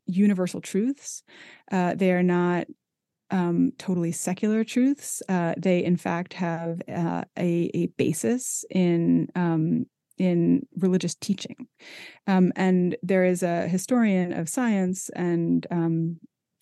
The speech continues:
and philosophy, uh, Lynn White, who argues that in this regard, um, capitalism, which depends upon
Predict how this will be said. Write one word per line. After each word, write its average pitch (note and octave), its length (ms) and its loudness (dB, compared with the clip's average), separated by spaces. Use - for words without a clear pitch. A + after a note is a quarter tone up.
and F3+ 160 2
philosophy, F3 580 -2
uh, E3+ 220 0
Lynn F#3+ 320 6
White, G3+ 340 0
who F#3 280 4
argues F3 600 0
that F3 520 -4
in F#3+ 180 4
this F3+ 240 2
regard, F#3+ 640 2
um, F3+ 240 0
capitalism, A#3 1160 -2
which F#3 200 -2
depends A3 600 4
upon E3+ 580 -2